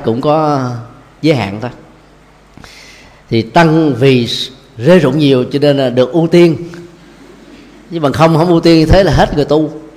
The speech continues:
Còn ni đâu có rơi rụng đâu, cho nên không cần đặt cái quyền ưu tiên đó ra. Và do vậy đó, ta phải thấy rằng là Đức Phật rất cưng, à, chư ni, vì biết chư ni là tu tinh tấn,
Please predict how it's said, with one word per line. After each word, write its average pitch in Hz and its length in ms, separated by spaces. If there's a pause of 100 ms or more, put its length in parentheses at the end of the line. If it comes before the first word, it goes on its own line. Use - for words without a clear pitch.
(720)
Còn 123 160
ni 156 160
đâu 160 120
có 190 80
rơi 175 140
rụng 135 240
đâu, 165 160 (480)
cho 147 80
nên 147 120
không 202 320
cần 135 320
đặt - 240
cái 202 100
quyền 156 200
ưu 143 160
tiên 147 140
đó 156 100
ra. 143 240 (1800)
Và 113 420 (240)
do 160 120
vậy 120 300
đó, 156 100 (140)
ta 135 80
phải 123 120
thấy 160 220
rằng 123 140
là 98 120
Đức 190 120
Phật - 180 (240)
rất - 280
cưng, 190 180 (480)
à, 101 280 (200)
chư 143 140
ni, 143 160 (560)
vì 110 100
biết 185 260
chư 165 80
ni 156 280 (260)
là 107 120
tu 139 200
tinh 131 160
tấn, 147 140